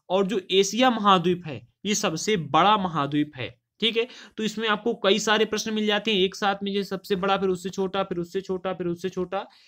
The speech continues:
फिर उससे छोटा और फिर उससे छोटा, उससे छोटा, अर्थात सभी आपको यहाँ पर पता चल गए कि सबसे छोटा कौन सा है, सबसे बड़ा कौन सा है। काफी सारे प्रश्नों को मैंने एक ही प्रश्न में रख लिया है जिससे कि वीडियो अधिक लॉन्ग ना हो। चलिए आगे बढ़ते हैं और देखते हैं क्वेश्चन नंबर एट को।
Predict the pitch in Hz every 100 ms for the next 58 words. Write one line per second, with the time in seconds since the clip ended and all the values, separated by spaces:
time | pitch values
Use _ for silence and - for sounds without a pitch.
0 | _ - 214 220 254 247 240 240 233 233
1 | 220 226 214 208 214 196 175 143 120 101
2 | _ - 185 226 233 - 214 247 247 262
3 | 269 214 208 202 208 202 202 196 147 165
4 | 180 208 185 185 185 156 151 170 185 185
5 | 185 190 185 - 175 131 135 - 165 170
6 | 196 311 - - - 233 269 262 247 254
7 | 254 - 214 226 208 202 147 156 190 180
8 | 175 214 220 185 147 123 117 156 - 202
9 | 190 214 214 - - 156 147 180 135 151
10 | 202 175 135 170 175 143 123 104 - _
11 | _ - 156 131 117 170 175 220 220 233
12 | 214 190 185 185 160 - 143 139 180 208
13 | - - - 202 190 - 123